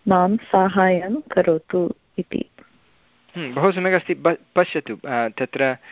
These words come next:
Speaker 2: अ, लक्ष्मी भगिनी, तत्र अस्मिन् वाक्ये बहवः भागाः सन्ति। तत्र वाक्यं भागीकृत्य, भागीकृत्य एव चिन्तयतु। तत्र लघु लघु भागाः सन्ति तु तत्र किमपि नास्ति।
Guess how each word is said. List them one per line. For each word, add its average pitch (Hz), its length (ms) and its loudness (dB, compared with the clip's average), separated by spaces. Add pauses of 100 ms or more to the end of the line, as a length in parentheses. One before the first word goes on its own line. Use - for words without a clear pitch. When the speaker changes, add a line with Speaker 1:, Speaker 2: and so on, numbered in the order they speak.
(760)
Speaker 2:
अ, 113 360 -2 (120)
लक्ष्मी 135 360 0
भगिनी, 110 300 -4
तत्र 160 420 0 (1120)
अस्मिन् 180 460 0
वाक्ये 147 720 0 (720)
बहवः 160 360 0
भागाः 151 520 0
सन्ति। 127 480 -10 (220)
तत्र 165 420 2 (300)
वाक्यं 175 560 0 (460)
भागीकृत्य, 135 1000 0 (1080)
भागीकृत्य 170 800 0
एव 202 520 2
चिन्तयतु। 180 560 -4
तत्र 156 480 -2
लघु 170 160 0
लघु 180 260 0
भागाः 165 420 0
सन्ति 165 300 -10
तु 160 120 -8
तत्र - 340 -6
किमपि 180 340 -4
नास्ति। - 380 -6